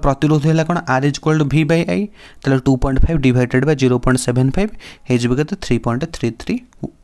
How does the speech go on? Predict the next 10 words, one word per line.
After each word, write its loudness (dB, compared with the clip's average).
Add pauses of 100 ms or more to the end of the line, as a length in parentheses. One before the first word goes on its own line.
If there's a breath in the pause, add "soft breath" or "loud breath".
ଓମ୍ 2
ହେଇଯିବ। -6 (760 loud breath)
ବଲ୍ 2
ଜଳିବା 2
ଦ୍ୱାରା 2
ହେଉଥିବା 0
ଶକ୍ତିର 0
ଖର୍ଚ୍ଚ -2
ହେବ 0
କ'ଣ? 0